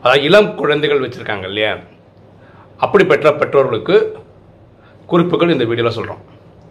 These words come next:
ஆக்சுவலா நான் ஒரு வீடியோ பார்த்திருந்தேன், ஒரு சைல்டு கன்சல்டன்ட் ஒரு அம்மா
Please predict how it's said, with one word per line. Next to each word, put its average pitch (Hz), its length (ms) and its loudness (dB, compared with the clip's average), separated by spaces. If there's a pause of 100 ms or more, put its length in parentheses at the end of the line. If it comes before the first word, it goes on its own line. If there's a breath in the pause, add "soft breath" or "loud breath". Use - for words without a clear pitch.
(440 loud breath)
ஆக்சுவலா 180 280 2
நான் 139 200 4
ஒரு 135 80 0
வீடியோ 160 220 2
பார்த்திருந்தேன், 110 480 -2
ஒரு 123 120 -4
சைல்டு 151 440 0
கன்சல்டன்ட் 127 640 -2
ஒரு 107 120 -2
அம்மா 104 440 -4